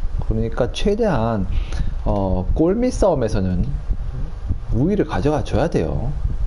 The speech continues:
네. 자, 커리죠.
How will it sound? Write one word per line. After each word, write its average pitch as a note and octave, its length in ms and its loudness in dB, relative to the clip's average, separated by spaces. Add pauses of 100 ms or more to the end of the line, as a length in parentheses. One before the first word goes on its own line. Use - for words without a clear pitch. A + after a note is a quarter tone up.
(120)
네. A2 200 0 (2750)
자, - 140 -2
커리죠. E3 580 0